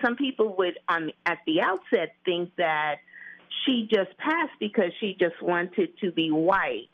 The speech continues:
but she passed because she wanted to be equal. And as we really discovered her and, um, learned more about her, that was the thing I think was the biggest discovery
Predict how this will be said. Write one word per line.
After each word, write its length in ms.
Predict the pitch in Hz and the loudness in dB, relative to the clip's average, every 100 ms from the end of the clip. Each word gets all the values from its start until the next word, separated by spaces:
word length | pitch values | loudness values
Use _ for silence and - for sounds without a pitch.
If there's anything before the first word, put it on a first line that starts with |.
| - | -8
but 120 | - 185 | -2 -2
she 160 | - 226 | -2 -6
passed 520 | - 381 392 370 330 - | -2 0 2 0 -2 -4
because 300 | - 208 196 185 | -6 0 0 0
she 80 | 196 | -4
wanted 400 | 165 165 165 160 - | 0 0 2 -2 -4
to 80 | |
be 220 | 160 143 - | -6 -6 -6
equal. 640 | 156 143 - 101 - 50 50 _ _ - - - - - - | -4 -4 0 0 0 -2 -8 _ _ -18 -16 -16 -18 -4 0
And 300 | 202 202 190 - | 2 2 -2 -2
as 160 | 196 208 | -2 -2
we 240 | 214 208 202 | -2 -2 0
really 320 | 220 285 277 | 0 2 0
discovered 640 | 240 208 - - 214 208 196 | 0 -2 -2 0 0 0 -2
her 460 | 185 202 175 165 - | 0 0 2 0 -2
and, 480 | 185 165 160 160 160 - | -4 -2 -2 -4 -4 -2
um, 240 | 165 165 | 0 0
learned 260 | 190 185 180 | 0 0 -2
more 200 | 180 165 | 0 0
about 360 | 160 156 160 | 0 -2 -2
her, 160 | 165 143 | -4 -2
that 180 | 160 196 | 0 0
was 100 | 220 220 | -2 -4
the 80 | 190 - | -14 -2
thing 220 | 185 165 | -2 0
I 120 | 151 | -2
think 200 | 156 175 | -2 -2
was 120 | 156 156 | -2 -2
the 100 | 151 - | -6 -2
biggest 340 | 196 185 180 | 0 0 0
discovery 720 | 165 - - 147 - 135 117 | -6 -4 0 0 0 -4 -4